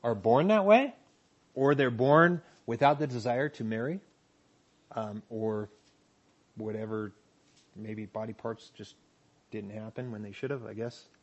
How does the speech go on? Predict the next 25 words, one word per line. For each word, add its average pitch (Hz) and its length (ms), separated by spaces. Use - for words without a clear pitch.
Uh, 110 220
there 139 260
are 131 160
men 139 240
who 143 160
are 110 140
eunuchs 143 360
because 113 300
men 135 240
made 170 200
them 190 140
that 175 240
way. 175 160
Remember 139 280
back 131 260
in 120 60
this 127 200
time, 147 240
polygamy 123 420
was 101 140
big. 123 360
These 117 160
people 127 260
had 110 160
harems. 147 580